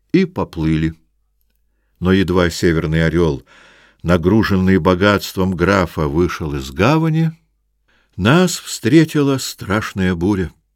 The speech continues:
Не мог я сказать фрегату: "Цезаря везешь".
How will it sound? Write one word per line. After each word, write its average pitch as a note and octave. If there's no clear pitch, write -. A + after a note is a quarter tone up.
Не A#2
мог C3
я F2+
сказать F2
фрегату: F2+
"Цезаря E2
везешь". C#2+